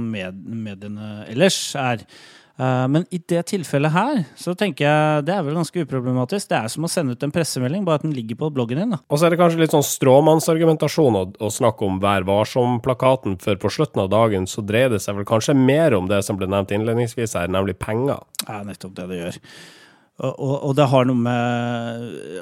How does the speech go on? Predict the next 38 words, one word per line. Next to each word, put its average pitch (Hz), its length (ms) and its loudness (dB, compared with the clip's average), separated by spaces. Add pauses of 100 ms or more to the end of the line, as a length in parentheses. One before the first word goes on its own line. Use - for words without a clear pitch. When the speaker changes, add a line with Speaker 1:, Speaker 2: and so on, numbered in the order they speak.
Speaker 1:
at 127 140 -14
journalister 135 680 -2
får 135 160 -6
mindre 117 380 -2
og 123 80 2
mindre 117 340 -2
mulighet 117 560 0
til 127 80 -8
å 117 60 -6
stille 113 340 -4
kritiske 117 480 -8
spørsmål, 123 320 -8
for 127 160 -2
nyhetene 101 320 -4
er 120 140 -6
allerede 127 340 -2
lagd. 165 380 0 (400)
Og 135 100 2
at 131 80 -4
man 143 160 2
da 123 140 2 (100)
kan, 131 400 -2
som 135 160 -2 (160)
blogger 147 320 -4
da, 190 160 0
John 131 220 0
Arne 123 180 -2
Riise 123 320 -8
og, 117 720 -6 (320)
og 120 80 -6
Betsson, 156 400 -2
kan 143 160 4
bare 143 140 2
si 147 100 -4
at 277 80 -6
ja, 320 160 -4
men 196 240 -8
det 170 80 -4